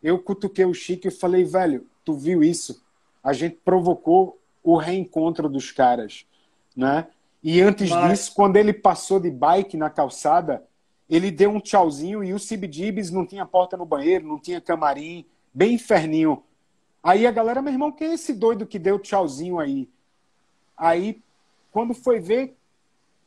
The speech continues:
Speaker 1: pela roupa, era o David Byrne, né? Então a gente imaginava que David Byrne ia chegar lá de limousine ou num carrão, sabe? E o cara chega de bike, o livro dele eu tenho, já li.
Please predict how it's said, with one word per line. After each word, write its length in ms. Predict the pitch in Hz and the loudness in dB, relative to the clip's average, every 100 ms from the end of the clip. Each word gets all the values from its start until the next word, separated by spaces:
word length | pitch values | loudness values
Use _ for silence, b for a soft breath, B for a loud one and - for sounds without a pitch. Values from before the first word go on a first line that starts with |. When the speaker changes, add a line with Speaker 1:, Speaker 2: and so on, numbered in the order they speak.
| - | -2
Speaker 1:
pela 220 | 214 220 | 2 2
roupa, 500 | 175 190 220 240 226 | 4 2 2 -2 -2
era 160 | 196 208 | -2 -2
o 40 | |
David 380 | 165 202 208 185 | -2 -2 -2 -8
Byrne, 440 | 156 160 180 160 135 | -4 0 0 -2 -6
né? 200 | 123 123 _ _ _ _ | -10 -12 _ _ _ _
Então 280 | 170 170 226 | -4 0 0
a 60 | 220 | 0
gente 240 | 214 214 | -2 -4
imaginava 640 | 220 226 208 175 185 196 | -2 -2 -2 0 0 0
que 120 | 208 190 | -4 -2
David 320 | 190 196 165 | 0 0 -2
Byrne 340 | 143 180 190 | -2 0 0
ia 60 | 202 | -2
chegar 340 | 190 202 170 | -2 -2 0
lá 240 | 160 175 196 | 2 4 2
de 160 | 170 | 0
limousine 760 | 185 185 185 147 120 143 175 170 | -2 0 0 0 -2 -6 -2 -2
ou 80 | 156 | -2
num 140 | 170 | -6
carrão, 720 | - 160 123 131 147 330 294 - _ _ _ | -4 -2 -2 -4 0 2 0 -4 _ _ _
sabe? 500 | - 160 147 139 - _ - | 0 4 4 2 -8 _ -4
E 140 | 170 | -2
o 60 | 190 | 2
cara 260 | 185 185 | 2 2
chega 340 | 180 - 190 196 | 2 -2 -2 -2
de 100 | 185 | -2
bike, 440 | 131 165 180 185 | 2 2 2 -2
o 60 | 170 | -4
livro 320 | 202 190 165 | -2 -4 -4
dele 280 | 151 185 180 | 0 2 2
eu 80 | 139 | -2
tenho, 360 | 156 165 180 | -4 -4 -2
já 160 | 135 151 | 0 0
li. 380 | 135 147 170 | 0 0 -2